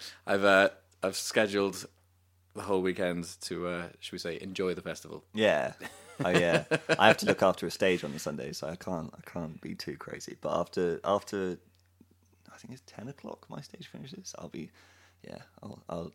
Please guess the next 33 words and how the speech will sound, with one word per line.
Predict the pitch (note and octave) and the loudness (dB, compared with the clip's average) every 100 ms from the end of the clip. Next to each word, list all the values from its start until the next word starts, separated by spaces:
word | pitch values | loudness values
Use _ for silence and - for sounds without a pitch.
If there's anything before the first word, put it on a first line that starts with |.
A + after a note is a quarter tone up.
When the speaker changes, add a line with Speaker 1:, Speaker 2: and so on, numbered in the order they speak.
| - | -12
Speaker 2:
just, | - - _ _ | -12 -12 _ _
I'll, | - F2+ - - | -12 -12 -14 -14
Monday, | F2 E2 E2 C#2+ - _ _ | -10 -8 -8 -10 -12 _ _
I | D2 | -12
will | C2+ - - - - - - | -12 -12 -14 -16 -20 -20 -20
completely | - - C2+ A1+ | -20 -12 -12 -12
book | - - - | -12 -10 -8
off. | - G#2+ - G2+ G2+ - - - | -8 -6 -6 -4 -4 -6 -6 -8
Speaker 1:
<laughs> | - | -2
Speaker 2:
But | G2 F2+ | 4 4
yeah, | F#2+ F#2+ | 6 6
last, | G2 A2+ A#2+ - | 10 10 8 2
last | E2+ G2 G2+ - | 4 6 6 0
year | E2 D#2+ | 0 0
I, | D#2+ D#2+ | 0 -2
uh, | D#2 D#2 C#2 - _ - _ _ _ - | -4 -4 -8 -10 _ -20 _ _ _ -2
I | F2 | 0
was | E2+ | 0
working | F2 F2 - D#2+ | 0 0 -2 -6
in | D#2 | -6
club | - E2 D#2 | -6 -6 -4
on | D2+ | -8
the | D2+ | -8
Saturday | - G1+ C2+ | -6 -6 -6
night | D#2 D#2 - | -6 -8 -8
and | C#2+ | -10
I | |
twisted | - C#2+ - - | -10 -10 -10 -10
my | C2+ | -8
ankle, | D2 E2 - - - _ _ _ _ _ _ | -6 -8 -10 -12 -14 _ _ _ _ _ _
which | - - | -20 -18
was | - | -10
great. | - - - | -6 -6 -6